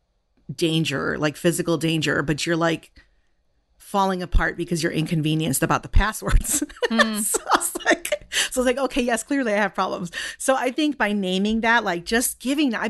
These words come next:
Speaker 1: I believe that we give that to the Holy Spirit and we say, "Free me from this." I mean, I believe it's a spiritual act of liberation when we, when we do this journey. I think about it this way, you know, like,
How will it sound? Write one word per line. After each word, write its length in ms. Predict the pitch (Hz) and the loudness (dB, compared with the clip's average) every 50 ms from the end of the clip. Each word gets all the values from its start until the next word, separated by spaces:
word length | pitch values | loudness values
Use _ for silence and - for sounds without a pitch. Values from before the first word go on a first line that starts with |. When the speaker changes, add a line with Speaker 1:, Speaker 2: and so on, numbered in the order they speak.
| - - | -4 0
Speaker 1:
I 120 | 240 254 | 0 0
believe 320 | 233 254 254 254 285 330 339 | 0 0 -2 0 0 0 0
that 40 | 349 | 0
we 100 | 285 196 | -2 -2
give 220 | 160 226 233 190 | -2 -4 -2 0
that 160 | 202 180 165 - | 0 0 0 -2
to 80 | 185 | -2
the 60 | 180 | -2
Holy 260 | 180 180 175 175 175 170 | -2 0 0 0 0 0
Spirit 340 | - - - 170 160 - | -2 -2 -2 -2 -2 -2
and 60 | 156 175 | 0 -2
we 80 | 185 | -2
say, 200 | 180 - 208 190 | 0 2 0 0
"Free 320 | 190 - - - 247 240 233 | 0 0 -4 -4 -2 0 0
me 160 | 214 175 165 | 0 -2 -4
from 240 | - - 160 151 - | -4 -6 -6 -4 -4
this." 340 | - - - - - - - - _ _ _ _ - | -6 -6 -6 -6 -8 -10 -12 -18 _ _ _ _ -6
I 40 | - | -4
mean, 100 | 233 247 | -2 0
I 140 | 220 262 320 | 0 0 0
believe 340 | - 415 381 320 294 240 254 | 0 -2 -2 -2 0 0 0
it's 140 | 233 - 190 | -2 -2 -2
a 40 | - | -2
spiritual 1000 | - - - - - _ - 247 233 240 247 254 - - - 233 226 214 - - - | -2 0 -2 -2 -4 _ -2 0 4 4 4 4 2 0 -2 -2 -2 -2 -2 -2 2
act 260 | 170 175 175 175 - | 2 2 2 2 0
of 140 | 180 156 160 | -6 -4 0
liberation 680 | 170 170 165 165 165 160 170 156 - - 156 147 151 | 0 0 0 0 0 0 0 0 0 -2 -2 -2 -4
when 140 | 151 160 160 | -4 -2 -2
we, 200 | 160 160 156 - _ - | -2 -2 -4 -4 _ -4
when 120 | 170 160 | -2 0
we 100 | 160 160 | 0 0
do 140 | 143 165 165 | 0 0 0
this 180 | 165 151 - - | 0 0 -2 -4
journey. 440 | - 156 147 - - - - - - - - - - - - | -4 -6 -10 -10 -14 -20 -20 -20 -20 -20 -20 -20 -10 -4 -4
I 80 | 240 | -2
think 160 | 226 320 277 269 | 0 0 -2 0
about 140 | 220 196 | 0 -2
it 80 | 180 - | -2 -2
this 200 | 185 165 - - | -4 -6 -4 -6
way, 80 | - - | -6 -4
you 120 | 165 175 | -2 0
know, 100 | 185 180 | 0 2
like, 240 | 175 165 160 160 156 | 2 2 2 0 -2